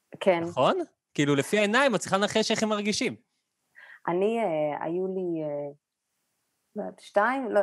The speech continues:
Speaker 1: שלוש, לא יודעת כמה הופעות לאחרונה, אה, במקום עם קהל וכולם עם מסכות, וזה מיד, אה, עשה לי דמעות, אני לא צוחקת, כאילו זה הרגיש לי כמו level כזה גבוה של התמסרות,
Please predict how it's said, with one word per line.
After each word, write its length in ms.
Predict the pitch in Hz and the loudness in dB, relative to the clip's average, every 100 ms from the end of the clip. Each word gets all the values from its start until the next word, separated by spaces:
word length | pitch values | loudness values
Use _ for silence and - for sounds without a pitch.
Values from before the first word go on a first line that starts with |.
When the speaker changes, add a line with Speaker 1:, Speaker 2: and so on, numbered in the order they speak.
| - | -2
Speaker 1:
שלוש, 480 | - - - 202 214 | -10 -10 -2 0 0
לא 100 | 208 | 0
יודעת 200 | 196 185 | 0 0
כמה 200 | 196 214 | 0 0
הופעות 480 | 185 - 165 175 180 | 0 0 2 2 0
לאחרונה, 580 | 160 - 156 156 156 156 - _ _ _ | -4 -6 -4 -2 0 -2 -8 _ _ _
אה, 40 | 165 156 156 151 | -4 -2 -4 -6
במקום 480 | 156 151 - 208 175 | -4 -2 4 6 6
עם 200 | 196 208 | 2 0
קהל 480 | - 175 170 180 156 - - 165 | 2 2 4 4 4 -2 -10 -8
וכולם 380 | - 170 160 185 | 0 2 4 0
עם 120 | 170 | -4
מסכות, 640 | 147 - - 190 320 - _ _ _ _ _ - | -6 -8 2 4 4 0 _ _ _ _ _ -10
וזה 460 | 156 165 151 151 156 151 151 - | -2 -2 -2 -2 0 0 -2 -6
מיד, 440 | 160 160 180 208 269 | -6 -2 0 0 -2
אה, 220 | 262 180 | -2 -2
עשה 240 | 165 185 | -2 -2
לי 120 | 202 202 | -2 -4
דמעות, 380 | 165 175 170 - | 0 0 -2 -6
אני 140 | 160 | -4
לא 60 | 160 | -4
צוחקת, 460 | 170 170 185 180 165 | -4 -4 -4 -4 -4
כאילו 260 | - 185 190 | 0 2 2
זה 120 | 170 | 2
הרגיש 400 | 147 151 185 - | 0 0 -2 -2
לי 180 | 247 247 | -2 -4
כמו 220 | - 165 | -4 0
level 320 | 165 175 185 208 | 4 4 2 0
כזה 280 | - 147 160 | -2 -2 2
גבוה 380 | 190 185 180 185 | 2 4 4 2
של 140 | 180 175 | 0 -4
התמסרות, 720 | 147 147 - 160 170 202 | -4 -4 -2 2 2 2